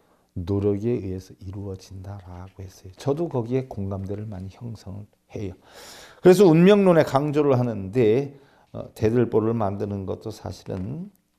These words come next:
그러한 것을 만들 만한 나무가 있어야 되고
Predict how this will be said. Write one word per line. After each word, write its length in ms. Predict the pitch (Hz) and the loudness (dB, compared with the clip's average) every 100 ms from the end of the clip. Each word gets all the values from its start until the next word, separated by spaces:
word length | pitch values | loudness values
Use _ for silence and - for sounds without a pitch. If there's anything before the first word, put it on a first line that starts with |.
| 101 - | -20 -14
그러한 420 | 101 104 104 95 | -6 -4 -4 -6
것을 280 | 95 - 101 | -8 -10 -10
만들 400 | 95 95 98 101 | -8 -8 -10 -10
만한 500 | 92 90 95 107 104 _ _ _ _ | -10 -8 -8 -8 -12 _ _ _ _
나무가 560 | 101 95 95 92 104 - | -6 -4 -4 -6 -8 -6
있어야 480 | 104 92 - 90 92 | -10 -12 -12 -12 -10
되고 580 | - 92 85 90 98 | -12 -14 -12 -12 -12